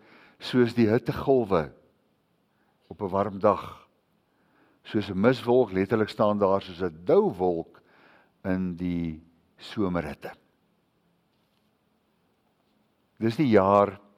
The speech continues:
ongeveer sewenhonderd en veertien voor Christus.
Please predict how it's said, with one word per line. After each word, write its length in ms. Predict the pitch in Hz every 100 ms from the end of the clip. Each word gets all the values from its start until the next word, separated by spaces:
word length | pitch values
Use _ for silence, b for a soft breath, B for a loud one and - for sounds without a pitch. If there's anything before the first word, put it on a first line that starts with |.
| _ _ _ - _ _ _ b b b b 131
ongeveer 600 | 120 123 - 123 113 95
sewenhonderd 640 | - 139 120 117 117 117
en 160 | 110 98
veertien 800 | - 123 117 - 110 107 98 b b b
voor 300 | - - 117
Christus. 600 | 107 - 92 - - -